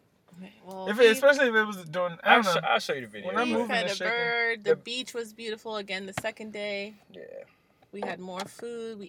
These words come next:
Speaker 1: ate,
Speaker 2: It sounds
Speaker 1: laughed.
Speaker 2: peaceful. It sounds relaxing.
Speaker 3: It was
Speaker 1: We
Speaker 3: so, like, I
Speaker 1: talked.
Speaker 3: wish you would've came.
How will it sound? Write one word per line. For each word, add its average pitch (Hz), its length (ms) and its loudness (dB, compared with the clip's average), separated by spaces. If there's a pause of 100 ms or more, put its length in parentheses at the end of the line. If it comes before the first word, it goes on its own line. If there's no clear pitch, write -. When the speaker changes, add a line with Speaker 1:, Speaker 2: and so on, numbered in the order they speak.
Speaker 1:
ate, 220 420 -10
Speaker 2:
It 220 80 -14
sounds - 140 -8
Speaker 1:
laughed. 202 420 2
Speaker 2:
peaceful. 170 180 -12
It - 20 -12
sounds 202 300 -10
relaxing. 151 440 -8
Speaker 3:
It 160 100 2
was 151 160 -2
Speaker 1:
We - 40 -4
Speaker 3:
so, 123 380 2
like, 131 180 6
I 156 80 8
Speaker 1:
talked. 156 120 4
Speaker 3:
wish 151 200 -6
you 147 80 -12
would've 123 220 -8
came. 110 340 -10